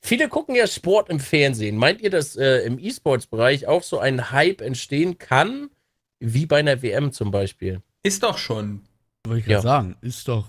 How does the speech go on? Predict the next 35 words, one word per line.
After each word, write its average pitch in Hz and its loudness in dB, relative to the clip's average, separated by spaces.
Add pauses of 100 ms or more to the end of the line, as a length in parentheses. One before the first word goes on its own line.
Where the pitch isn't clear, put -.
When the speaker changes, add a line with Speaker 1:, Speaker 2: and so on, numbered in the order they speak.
(140)
Speaker 1:
Ist 113 -2
schon, 120 0
Speaker 3:
bes-, 107 -2
Speaker 1:
ja. 95 -4
Speaker 3:
bestes 131 -2
Beispiel 131 -4
im 127 -6
asiatischen 127 -2
Raum. 131 0 (800)
Wenn 120 2
da, 117 2
äh, 113 2
lol 131 4
und 143 0
so 139 0
Kram 135 2
die 123 0
Weltmeister 135 -2
schaffen, 131 0
sind, 127 -2
die 120 -4
werden 127 0
da 123 0
gefeiert 123 -2
oder 123 -2
größer 135 -4
gefeiert 127 2
als 113 -4
jeder 127 0
andere 117 -2
Sportler, 143 -4
der 104 -8
im 104 -4
Land 104 -6
rumläuft. 107 -8